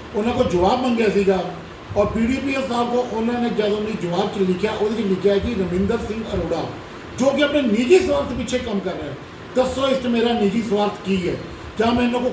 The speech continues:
ਕੀ ਡਿਮਾਂਡ ਕੀਤੀ ਹੈ ਜਾਂ ਇਹਨਾਂ ਕੋਲ ਕੀ ਲੈ ਲਿਆ, ਜੋ ਇਹਨਾਂ ਨੇ ਮੇਰੇ ਤੇ ਬਲੇਮ ਲਗਾਇਆ? ਇਸ ਦਾ ਮੈਂ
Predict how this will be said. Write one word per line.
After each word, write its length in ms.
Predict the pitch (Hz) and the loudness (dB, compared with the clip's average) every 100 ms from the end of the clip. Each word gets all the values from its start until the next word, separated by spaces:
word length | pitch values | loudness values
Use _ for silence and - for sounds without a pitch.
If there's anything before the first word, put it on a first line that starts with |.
| - | 0
ਕੀ 160 | 269 | 0
ਡਿਮਾਂਡ 340 | 277 254 240 208 | 2 2 2 0
ਕੀਤੀ 380 | 208 196 202 180 | -2 -2 0 2
ਹੈ 40 | |
ਜਾਂ 180 | 185 208 | 2 0
ਇਹਨਾਂ 180 | 226 226 | 0 -2
ਕੋਲ 160 | 226 | -2
ਕੀ 260 | - 262 285 | -2 0 2
ਲੈ 180 | 262 214 | 2 2
ਲਿਆ, 240 | 196 156 - - - - | 0 -2 -8 -14 -12 2
ਜੋ 180 | 240 247 | 4 4
ਇਹਨਾਂ 160 | 247 | 4
ਨੇ 100 | 254 | 0
ਮੇਰੇ 160 | 247 226 | -2 -2
ਤੇ 200 | 240 226 | 0 0
ਬਲੇਮ 400 | 180 202 247 233 | 4 2 2 0
ਲਗਾਇਆ? 440 | 226 226 226 220 - - - - | 0 0 -2 -4 -10 -14 -10 0
ਇਸ 180 | 233 208 | 2 2
ਦਾ 200 | 277 277 | 2 2
ਮੈਂ 400 | 269 247 240 | 2 0 0